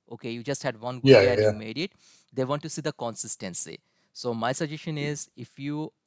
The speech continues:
Speaker 1: are achieving the target in less than seven days,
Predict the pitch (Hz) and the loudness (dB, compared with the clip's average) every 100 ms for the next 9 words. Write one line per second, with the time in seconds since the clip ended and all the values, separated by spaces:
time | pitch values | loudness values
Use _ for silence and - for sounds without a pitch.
0 | _ 120 127 - 113 147 139 147 143 143 | _ -2 -2 -2 -4 -6 -6 -8 -8 -6
1 | 131 120 120 127 - 117 110 117 123 - | -2 -2 -2 -8 -10 -12 -8 -2 -2 -2
2 | 143 139 120 113 123 117 127 175 | -6 -4 -4 -4 -8 -6 -6 -6